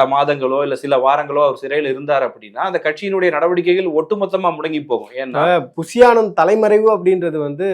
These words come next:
Speaker 2: விஜய்க்கு தாங்க அசிங்கம். கிட்டத்தட்ட விஜய் தலைமறைவு அப்படின்ற மாதிரி தான். புசி ஆனந்த் வந்து இன்னைக்கு இல்லைனாலும் நாளைக்கு வந்து அவர் பாண்டிச்சேரி பக்கம் போயிட்டாரு அப்படின்னா யாரும் புசி ஆனந்தை பத்தி பேச போறதில்ல. விஜயனுடைய ஒரு வீடியோ,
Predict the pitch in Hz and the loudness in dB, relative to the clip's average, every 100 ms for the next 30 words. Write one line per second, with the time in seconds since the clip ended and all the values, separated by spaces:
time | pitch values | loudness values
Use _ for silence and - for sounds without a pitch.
0 | 160 135 131 123 147 160 247 196 190 196 | -2 -2 -6 -8 0 2 4 2 2 0
1 | 165 147 151 127 120 _ _ _ _ _ | -4 -6 -10 -12 -14 _ _ _ _ _
2 | _ 185 233 233 226 240 185 233 277 196 | _ 0 2 2 2 2 4 4 4 2
3 | 190 196 190 180 190 151 160 143 135 139 | 2 2 2 4 4 0 -4 -4 -6 -6
4 | 131 123 - _ _ _ _ _ _ 185 | -6 -10 -14 _ _ _ _ _ _ -4
5 | 185 254 254 240 202 185 185 220 208 190 | 2 6 6 4 2 0 2 2 2 -2
6 | 165 175 180 208 196 196 190 190 190 196 | -8 -4 2 2 0 -2 0 2 2 2
7 | 196 170 185 175 180 190 175 165 175 180 | 2 2 2 0 0 0 0 0 0 2
8 | 185 165 151 147 - 170 165 160 147 135 | 0 -4 -6 -6 -6 -2 0 0 -4 -6
9 | 135 196 - _ _ _ 151 165 220 220 | -8 -10 -14 _ _ _ -2 2 4 2
10 | 180 208 202 180 160 151 147 156 156 135 | -2 0 2 0 -2 -4 -4 -6 -6 -14
11 | 123 117 123 - _ _ _ _ _ 143 | -16 -18 -20 -20 _ _ _ _ _ -6
12 | 180 247 254 233 202 160 185 240 202 202 | 4 6 6 6 4 6 4 4 2 -2
13 | 196 | 2